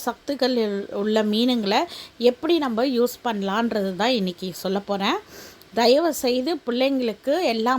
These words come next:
பேரண்ட்ஸ்க்கும் சொல்றேன், உம், முக்கியமா பிரெக்னென்ட் ஆன லேடீஸ்க்கு சொல்றேன், தயவு செய்து ஸ்டார்டிங்லேருந்து மீன் எடுத்தீங்கன்னா, உங்க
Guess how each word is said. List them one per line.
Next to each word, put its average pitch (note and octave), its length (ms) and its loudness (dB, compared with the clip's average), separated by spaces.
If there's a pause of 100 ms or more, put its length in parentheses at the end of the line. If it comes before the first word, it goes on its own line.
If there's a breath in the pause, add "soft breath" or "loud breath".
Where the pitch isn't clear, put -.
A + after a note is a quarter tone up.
பேரண்ட்ஸ்க்கும் A#3 520 -2
சொல்றேன், A#3 460 -2 (400 loud breath)
உம், G3+ 440 0
முக்கியமா D#4+ 300 4 (160)
பிரெக்னென்ட் B3+ 440 0
ஆன B3 280 2
லேடீஸ்க்கு A#3+ 560 0
சொல்றேன், A#3+ 580 -2
தயவு A#3 360 0
செய்து C4 380 0
ஸ்டார்டிங்லேருந்து A#3+ 840 2
மீன் B3+ 240 2
எடுத்தீங்கன்னா, G#3+ 560 -2 (440 loud breath)
உங்க B3 240 6